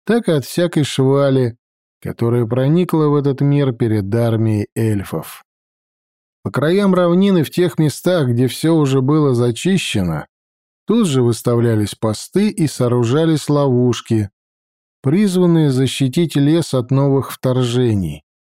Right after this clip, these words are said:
Города и деревни заселялись солдатами и знатью. Придирчиво осмотрев все три города, Ангарет не нашел в них ни одного строения —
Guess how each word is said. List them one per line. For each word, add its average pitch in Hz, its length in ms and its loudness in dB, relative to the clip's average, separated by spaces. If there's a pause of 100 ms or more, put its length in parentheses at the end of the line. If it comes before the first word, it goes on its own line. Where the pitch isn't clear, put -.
(480)
Города 98 500 -2
и 85 60 -6
деревни 160 500 2
заселялись 170 680 0
солдатами 123 840 0
и 117 40 0
знатью. 101 800 -2 (1000)
Придирчиво 139 680 0
осмотрев 139 560 0
все 156 260 -2
три 139 240 2
города, 127 500 2
Ангарет 127 540 0
не 131 100 2
нашел 139 480 0
в 139 60 2
них 139 220 0
ни 139 100 2
одного 135 460 2
строения — 156 880 2